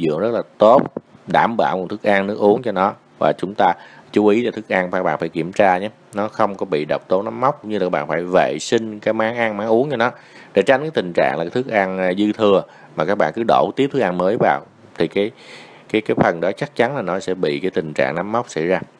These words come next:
và con heo chúng ta nó sẽ gặp phải cái tình trạng vấn đề bệnh lý. Cho nên các bạn đặc biệt lưu ý cái này giúp tôi. Và một cái vấn đề không thể nào thiếu nữa, đó là cái việc mà chúng ta phải tiêm phòng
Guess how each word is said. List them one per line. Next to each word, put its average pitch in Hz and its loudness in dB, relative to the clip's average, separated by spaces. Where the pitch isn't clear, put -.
và 78 2
con 80 2
heo 87 -2
chúng 85 -8
ta 87 -2
nó 85 -6
sẽ 82 -6
gặp 76 -2
phải 64 -4
cái 92 -6
tình 76 -8
trạng 57 -2
vấn 87 -6
đề 78 2
bệnh 60 -2
lý. 78 -6
Cho 90 2
nên 87 4
các 101 -4
bạn 73 0
đặc 76 2
biệt 73 -2
lưu 76 4
ý 80 4
cái 101 -4
này 95 -2
giúp 78 2
tôi. 87 4
Và 104 4
một 104 2
cái 135 2
vấn 151 0
đề 104 8
không 120 0
thể 117 -2
nào 101 0
thiếu 107 0
nữa, - -6
đó 104 0
là 92 2
cái 98 -2
việc 85 2
mà 71 -6
chúng 90 -6
ta 92 4
phải 78 -6
tiêm 143 0
phòng 87 -6